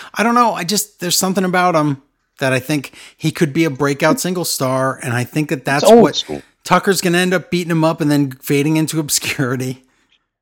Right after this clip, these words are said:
Speaker 1: You know.
Speaker 2: Uh, back, and Mandy's walking. Sonya tries to stop her, and Sonya's super upset. So, I don't understand.
Speaker 1: Wow.
Speaker 2: Daniel Bryan with Drew, Drew Gulak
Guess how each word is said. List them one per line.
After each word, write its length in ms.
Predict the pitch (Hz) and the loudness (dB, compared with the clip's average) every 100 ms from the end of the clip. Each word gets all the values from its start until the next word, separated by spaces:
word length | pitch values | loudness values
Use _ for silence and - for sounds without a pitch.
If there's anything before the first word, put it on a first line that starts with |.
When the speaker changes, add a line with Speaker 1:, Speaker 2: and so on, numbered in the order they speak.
| _ _ _ _ _ _ - - | _ _ _ _ _ _ -20 -16
Speaker 1:
You 100 | 120 | -12
know. 260 | 113 107 - _ _ _ | -12 -14 -16 _ _ _
Speaker 2:
Uh, 300 | 131 135 113 | 0 2 2
back, 400 | 92 120 123 123 | 4 6 6 4
and 100 | 95 | 2
Mandy's 380 | 95 107 110 98 | 4 4 2 2
walking. 420 | 95 104 104 101 | 4 4 2 -4
Sonya 300 | 95 107 92 | -4 -2 -2
tries 320 | 90 92 90 | 2 2 2
to 60 | 87 | -2
stop 320 | - 95 90 | 0 2 4
her, 40 | 87 | 0
and 100 | 80 | 0
Sonya's 460 | - 135 98 78 | 4 6 6 4
super 480 | - - 185 - 87 | -2 4 4 4 0
upset. 480 | - - 87 64 - _ _ _ _ _ _ _ _ _ _ _ _ _ | -2 -2 0 0 -4 _ _ _ _ _ _ _ _ _ _ _ _ _
So, 640 | - 85 80 78 78 76 85 95 - | -8 0 2 2 0 -2 -4 -8 -14
I 140 | - | -14
don't 200 | - - | -14 -18
understand. 480 | - - - - - - | -20 -16 -16 -16 -20 -14
Speaker 1:
Wow. 280 | 101 107 110 - - - - _ _ _ _ | -12 -10 -12 -14 -20 -20 -20 _ _ _ _
Speaker 2:
Daniel 260 | 143 170 160 | 4 6 8
Bryan 200 | 160 151 | 8 6
with 140 | 110 | 4
Drew, 180 | 107 117 | 0 -2
Drew 380 | 101 - 110 110 | -2 -4 -2 2
Gulak 440 | 117 135 131 131 | 4 6 6 4